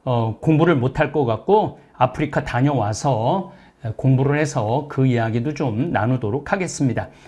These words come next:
제가 아프리카도 다니고 미국도 다니고 문경, 제주도도 다니니까 많은 분들이 건강을 많이 걱정하고 있습니다. 사실 저는 돌아다니다, 다니다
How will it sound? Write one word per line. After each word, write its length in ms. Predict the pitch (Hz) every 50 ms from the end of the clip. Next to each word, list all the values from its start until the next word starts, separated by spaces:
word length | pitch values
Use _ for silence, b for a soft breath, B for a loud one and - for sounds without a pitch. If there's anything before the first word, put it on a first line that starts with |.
| B B B B B _
제가 480 | - 170 175 180 180 170 165 175 156
아프리카도 640 | 156 156 - - 180 214 - - 190 190 165 175 -
다니고 480 | 147 131 127 123 117 117 117 107 104 -
미국도 640 | 120 117 147 190 208 180 214 196 - - 190 190
다니고 460 | 151 135 117 113 110 107 104 113 110 104
문경, 680 | 107 123 160 196 214 214 208 196 190 156 127 110 107
제주도도 800 | - - 156 156 151 196 196 190 185 165 139 151 135 120 131 - -
다니니까 800 | - 117 123 143 147 139 120 - - 123 113 123 151 175 175 B B B B B B
많은 400 | - 131 127 139 165 185 190 190
분들이 520 | 165 151 139 120 113 104 110 127 165 175 175
건강을 600 | - - 127 131 143 147 147 131 107 104 120 135
많이 360 | 127 104 95 101 104 107 113 -
걱정하고 560 | - 123 117 - - 175 156 135 139 143 143
있습니다. 520 | 135 139 - 127 110 104 101 107 104 - b b b b b b b b
사실 360 | - - 208 214 226 269 254
저는 400 | 185 175 156 165 170 180 202 202
돌아다니다, 800 | - 120 131 156 170 175 208 196 208 214 196 185 147 131 139 139
다니다 580 | - 131 131 139 147 143 143 110 110 127 165